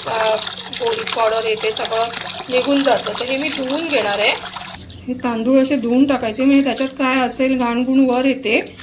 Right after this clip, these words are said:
आणि मग ते पाणी आपण टाकून द्यायचं. असं ही, ही प्रक्रिया दोन चार वेळा तरी करायची. आता हे मी तीन चार वेळा तांदूळ धुतलेले आहेत. चांगलं त्यातलं अगदी सफेद पाणी जे काय होतं ते सगळं निघून गेलेलं आहे. तर आता ही माझी चाळण आहे, ह्याला बघा होल आहे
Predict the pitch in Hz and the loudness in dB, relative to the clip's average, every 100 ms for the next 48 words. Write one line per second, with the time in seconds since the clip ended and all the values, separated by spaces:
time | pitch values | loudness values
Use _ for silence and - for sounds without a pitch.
0 | - - 240 247 269 277 285 277 254 311 | -16 -4 0 4 4 2 0 2 4 2
1 | 277 320 392 370 262 269 269 - - 208 | 2 -2 0 2 2 6 4 4 -2 -6
2 | 208 262 262 269 262 277 277 269 277 294 | -6 -2 -2 0 0 2 0 2 2 2
3 | 277 262 247 247 254 254 254 262 285 285 | 2 0 0 0 -2 -2 -2 -2 -2 -2
4 | 196 175 - - - - - - _ - | -4 -6 -10 -16 -18 -20 -20 -20 _ -20
5 | - - - - - - - 247 247 269 | -20 -20 -20 -20 -20 -18 -4 -2 4 6
6 | 285 302 302 370 440 - - - - 277 | 6 4 4 2 -2 -6 -8 -8 2 6
7 | 285 277 285 285 285 294 277 269 311 277 | 6 6 4 6 4 4 6 6 6 4
8 | 262 - 269 294 269 285 262 240 247 277 | 2 4 4 6 2 0 -2 0 2 2
9 | 285 277 269 254 277 277 262 262 254 277 | 2 2 2 2 0 0 0 0 0 0
10 | 247 254 254 262 262 262 277 277 254 269 | 0 2 2 2 2 0 0 0 2 4
11 | 262 269 294 269 247 233 233 - - - | 4 4 2 4 2 2 -2 -4 -10 -20
12 | - - - 277 277 262 302 311 302 285 | -20 -20 -4 2 2 2 2 2 2 2
13 | 330 285 233 233 302 269 285 277 247 262 | 0 0 2 2 2 2 2 0 0 0
14 | 254 277 262 240 247 220 | 2 2 2 2 0 0